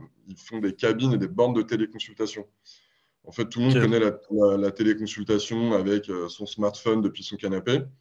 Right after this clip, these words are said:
Speaker 1: Là, c'est vraiment des cabines où à l'intérieur, t'as des objets médicaux connectés qui te permettent d'aller beaucoup plus loin dans la,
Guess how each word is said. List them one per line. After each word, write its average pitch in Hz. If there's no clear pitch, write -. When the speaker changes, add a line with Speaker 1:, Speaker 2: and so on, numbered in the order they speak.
Speaker 1:
Là, 107
c'est 117
vraiment 110
des 104
cabines 120
où 101
à 95
l'intérieur, 104
t'as 107
des 90
objets 107
médicaux 107
connectés 110
qui -
te -
permettent 101
d'aller 90
beaucoup 98
plus -
loin 110
dans 101
la, 85